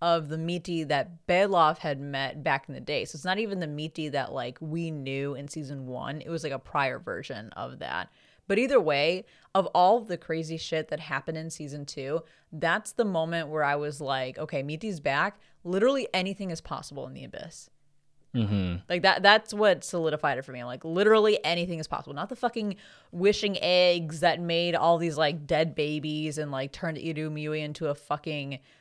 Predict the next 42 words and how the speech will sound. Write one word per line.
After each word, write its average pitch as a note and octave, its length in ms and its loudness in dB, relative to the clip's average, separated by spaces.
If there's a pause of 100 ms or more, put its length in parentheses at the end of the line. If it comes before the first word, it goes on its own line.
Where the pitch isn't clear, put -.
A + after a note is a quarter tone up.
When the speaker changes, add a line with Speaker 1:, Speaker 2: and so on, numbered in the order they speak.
(160)
Speaker 1:
um, C#3 420 -2
building, E3+ 600 2
or, D#3+ 140 -2
like, C#3+ 300 2
these, D3+ 400 -6 (800)
you F3+ 140 -2
know, D#3 160 0
immortal F#3 520 4
creatures, F3 800 0
or, E3+ 120 -4
like, D3 200 -2
<laughs> - 120 -8
hollows F#3+ 400 4
living F#3+ 220 -2
for F3 140 0
a D#3 60 2
hundred E3+ 240 -8
fifty D#3 200 -16
years. E3+ 300 -4
None F3+ 240 0
of A3+ 120 0
that F3+ 200 4
shit. - 220 -4
It's D#3 240 -2 (400)
fucking G3+ 400 2
Miti A#3+ 340 0
coming G#3 340 -2
<laughs> - 20 -4
back. E3+ 360 -2
I'm D3 80 -10
like, C3+ 220 -10
"Anything A3+ 380 0
is F#3 160 -6
possible E3+ 680 2 (400)
in F3 220 2
this D#3 180 -6
hole - 220 -12
in C3+ 60 -16
the C3+ 80 -18
ground." - 340 -10 (640)
But G#3 320 8
it's, - 380 -4